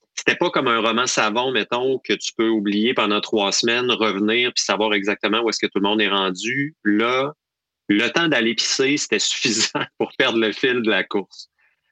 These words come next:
Donc, euh, Vuelta, qui est, qui est la course mal aimée des grands tours, euh,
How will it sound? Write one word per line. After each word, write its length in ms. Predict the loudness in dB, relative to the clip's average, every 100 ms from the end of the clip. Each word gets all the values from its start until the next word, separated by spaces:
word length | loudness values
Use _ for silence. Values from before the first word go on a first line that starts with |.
| _
Donc, 280 | 0 2 2
euh, 540 | 2 2 2 2 0 2
Vuelta, 500 | 0 0 0 0 -2
qui 280 | -2 -2
est, 40 | -2
qui 200 | 0 -2
est 40 |
la 180 | 0 -2
course 280 | -2 -6 -2
mal 220 | 0 2
aimée 260 | 2 2 2
des 120 | 0
grands 300 | 0 0 0
tours, 460 | 0 0 0 0 0
euh, 400 | 0 0 -2